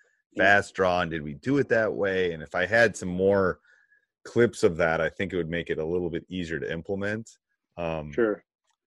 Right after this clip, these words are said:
Speaker 2: yeah, I
Speaker 1: Yeah,
Speaker 2: love
Speaker 1: and
Speaker 2: that.
Speaker 1: then, you know, there, there's continued opportunities to share, you know. You know, I, you've looked at it, you've seen my notes. They make no sense to anybody else.
Speaker 2: Right.
Speaker 1: Um, but if there was video to it, you know, coaches could, could pick it up relatively quick. And,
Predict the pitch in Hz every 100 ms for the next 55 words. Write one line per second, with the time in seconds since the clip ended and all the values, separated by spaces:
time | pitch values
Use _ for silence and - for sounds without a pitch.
0 | _ 92 90 82 120 131 143 151 147 135
1 | 139 135 135 127 - _ _ _ _ -
2 | 143 - 127 139 131 123 123 120 120 -
3 | 123 117 120 117 - - - 120 117 104
4 | 104 104 110 113 - _ _ - 143 131
5 | 120 113 120 127 127 131 131 123 117 110
6 | 117 113 117 120 - 110 104 110 101 101
7 | - 123 117 - 104 95 113 104 - 107
8 | 101 98 98 104 98 - - _ _ _
9 | - 143 - 107 104 98 101 104 - 123
10 | 107 - 139 139 127 120 147 131 113 -
11 | 123 123 131 120 113 113 - - 107 -
12 | - 104 - - 117 101 113 110 110 110
13 | _ _ _ _ - 120 107 120 107 104
14 | 120 120 120 113 110